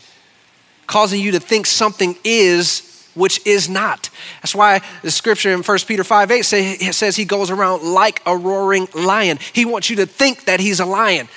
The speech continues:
so that he can get you scared. But if you're declaring that "I will not fear, I will not be afraid,"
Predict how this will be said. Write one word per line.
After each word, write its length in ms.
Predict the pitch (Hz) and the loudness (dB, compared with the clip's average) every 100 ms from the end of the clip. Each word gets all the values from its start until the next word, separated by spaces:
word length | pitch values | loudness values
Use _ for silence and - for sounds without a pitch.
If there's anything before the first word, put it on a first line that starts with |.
| - - | -20 -14
so 140 | - 208 | -2 2
that 120 | 202 | 2
he 80 | 220 | 2
can 120 | 202 | 0
get 200 | 233 - | -2 0
you 60 | 196 | -2
scared. 460 | - 240 220 135 - - _ _ _ _ _ _ _ _ _ _ _ _ _ _ _ _ | 2 4 4 2 -6 -20 _ _ _ _ _ _ _ _ _ _ _ _ _ _ _ _
But 140 | - 123 | -14 -10
if 80 | |
you're 200 | 139 214 | 0 0
declaring 580 | 196 190 220 208 156 107 - _ _ _ _ - | 2 0 0 2 0 -2 -10 _ _ _ _ -12
that 100 | 131 | -6
"I 80 | 139 | -4
will 160 | 147 | -4
not 240 | 147 160 147 | -2 -4 -4
fear, 380 | - 151 107 - _ _ _ _ _ _ _ | -4 -4 -6 -14 _ _ _ _ _ _ _
I 60 | - | -16
will 140 | 120 | -8
not 260 | 143 143 139 | -4 -4 -2
be 140 | 139 | -4
afraid," 460 | 127 151 127 107 | -4 -8 -8 -10